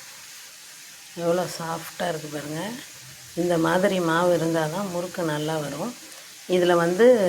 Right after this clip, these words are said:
நான் வந்து அரிசியை வந்து கழுவி காய வச்சுட்டு, பச்சரிசியை கழுவி காய வச்சுட்டு, அது கூட ஒரு நாலு அழாக்கு பச்சரிசினா ஒரு அழாக்கு உளுந்து நல்லா வறுத்துட்டு, அதோட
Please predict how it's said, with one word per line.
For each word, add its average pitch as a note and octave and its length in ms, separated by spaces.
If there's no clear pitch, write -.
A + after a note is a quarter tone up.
நான் E3+ 240
வந்து F3+ 220
அரிசியை E3 500
வந்து D#3+ 260
கழுவி F3 420
காய D#3+ 320
வச்சுட்டு, D#3 440
பச்சரிசியை E3+ 640
கழுவி F3 360
காய E3 300
வச்சுட்டு, D#3+ 500
அது E3 240
கூட F3 240
ஒரு F3+ 260
நாலு F3+ 280
அழாக்கு G3 520
பச்சரிசினா E3 800
ஒரு F3+ 140
அழாக்கு E3+ 440
உளுந்து E3 340
நல்லா F3 300
வறுத்துட்டு, E3+ 680
அதோட F3 360